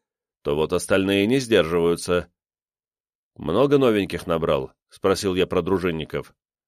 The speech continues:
«Пятнадцать человек. Пришли деньги от Олега с Никитой,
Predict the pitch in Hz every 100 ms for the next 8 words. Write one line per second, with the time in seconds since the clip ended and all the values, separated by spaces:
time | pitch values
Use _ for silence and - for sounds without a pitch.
0 | _ _ - 170 165 139 113 101 110 101
1 | 80 65 - _ _ _ _ _ 139 147
2 | 143 143 139 139 104 95 104 101 92 90
3 | 98 95 127 120 110 95